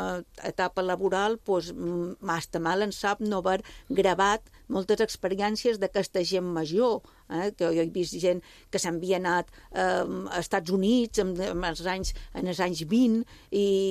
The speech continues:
i quan t'ho explicaven, claro, allò era una font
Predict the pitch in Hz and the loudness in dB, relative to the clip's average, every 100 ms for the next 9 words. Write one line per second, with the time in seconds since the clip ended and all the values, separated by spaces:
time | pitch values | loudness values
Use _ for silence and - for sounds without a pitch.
0 | 196 170 185 175 190 180 - 170 196 208 | -2 -4 -2 0 0 -2 -2 -2 0 0
1 | 214 214 233 - - - 170 190 202 - | 0 -2 -4 -8 -16 -10 -6 -4 -4 -2
2 | 175 190 208 240 - 190 185 - 190 | 2 2 2 0 -2 -4 -4 -4 -4